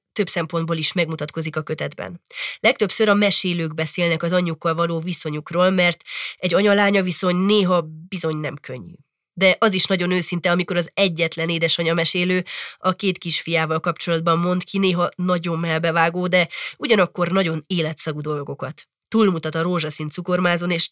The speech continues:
talán picit arra hívja fel a figyelmet, hogy anyaként egy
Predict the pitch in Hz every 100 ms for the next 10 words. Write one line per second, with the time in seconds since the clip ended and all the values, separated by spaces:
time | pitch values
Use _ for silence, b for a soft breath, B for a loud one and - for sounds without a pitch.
0 | _ - 220 220 208 190 185 190 180 175
1 | 196 196 185 175 156 - 175 165 196 196
2 | 196 190 - 170 B B B B - 233
3 | 196 - 170 160 147